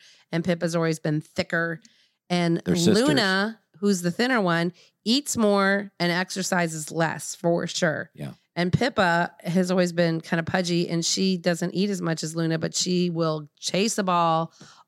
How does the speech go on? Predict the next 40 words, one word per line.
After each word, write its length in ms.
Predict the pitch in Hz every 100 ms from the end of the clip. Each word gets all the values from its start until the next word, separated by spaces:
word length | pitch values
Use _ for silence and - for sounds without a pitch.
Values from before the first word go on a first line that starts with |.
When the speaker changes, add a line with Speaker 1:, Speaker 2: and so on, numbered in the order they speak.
| 165
Speaker 1:
all 180 | 175
day 220 | 202 214 196
long, 420 | 170 160 160 156
up 160 | 170 196
and 120 | 202
down 160 | 190
the 60 | 190
stairs, 520 | - 175 165 165 160
exercise 520 | - 175 185 165 175 175
more, 240 | 165 160
and 160 | 165 165
she's 280 | 170 170 -
chunkier. 500 | - 359 - 156 143 - - - - _ _
And 140 | 175 180
my 100 | 180
theory 320 | 226 240 240
was, 220 | 196 180
is 80 | 180
because 340 | 180 180 170
she's 260 | - 196 170
such 280 | 202 180 175
a 60 |
worry 360 | 165 165 233 240
wart. 380 | 156 143 117 -
She's 320 | - 190 175
a, 80 | - - _ _ _
not 280 | 185 214 269
as 140 | 269
much, 340 | 233 190 160 -
but 160 | 175
she 140 | - 190
was 120 | 175
always 220 | 185 175
a 60 | 175
nervous 360 | 180 202 202
Nilly, 280 | 202 180 160
always 260 | 170 196 202
nervous, 300 | 190 160 151
always 260 | 170 175
nervous. 400 | 180 156 143 -